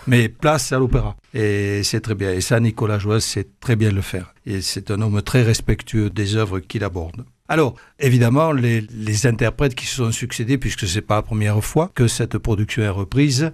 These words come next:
n'ont pas été légion, bien sûr, mais enfin, il y a quand même, il faut inciter, le premier qui a étrenné cette production, c'était rien moins que Roberto Alagna,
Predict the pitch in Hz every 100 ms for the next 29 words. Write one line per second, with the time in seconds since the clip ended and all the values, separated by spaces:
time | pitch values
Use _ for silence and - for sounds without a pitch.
0 | - 107 98 101 104 101 92 92 110 165
1 | 135 104 - 160 117 98 131 107 101 98
2 | - - 117 123 98 117 104 98 117 -
3 | 151 110 - 143 143 143 135 123 - -
4 | - - 110 104 101 101 104 104 - 127
5 | 131 139 170 131 - 101 - 101 - 101
6 | 104 - 156 147 - 90 104 98 107 107
7 | 113 110 104 98 98 - 107 98 95 123
8 | 165